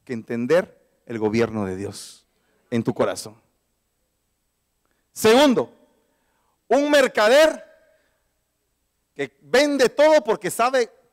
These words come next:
cuán fina es esa perla que encontró. Eso significa, valora el reino de Dios en tu vida. Valóralo.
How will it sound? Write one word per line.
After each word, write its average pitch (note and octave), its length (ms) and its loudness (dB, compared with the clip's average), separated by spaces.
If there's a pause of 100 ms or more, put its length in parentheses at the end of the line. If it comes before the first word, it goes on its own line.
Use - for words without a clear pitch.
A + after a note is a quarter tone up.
cuán A#3+ 400 -4
fina A3+ 520 -8
es G3+ 180 -8
esa F#3+ 220 -8
perla F3+ 400 -8
que D3 100 -20
encontró. C#3 480 -20 (1200)
Eso E3 220 -2
significa, C#3 560 -2 (320)
valora C#3 800 2 (1500)
el G#2+ 200 -6
reino G#2+ 400 -4
de F2+ 140 -18
Dios - 580 -20 (120)
en A2 220 -10
tu F#2+ 160 -12
vida. F#2 300 -18
Valóralo. C3+ 840 2